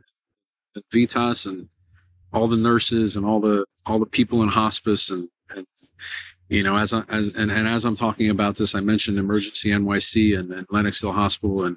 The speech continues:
and all these other places. And, but the first responders and the people that have so much love to put other people first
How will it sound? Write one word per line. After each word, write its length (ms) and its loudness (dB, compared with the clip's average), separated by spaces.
and 80 0
all 80 2
these 160 2
other 160 2
places. 520 0
And, 100 -6
but 220 0
the 80 -2
first 320 2
responders 640 0
and 100 0
the 60 -4
people 360 0
that 140 0
have 200 -4
so 200 -2
much 280 2
love 440 0
to 160 0
put 360 0
other 200 0
people 340 -2
first 720 -2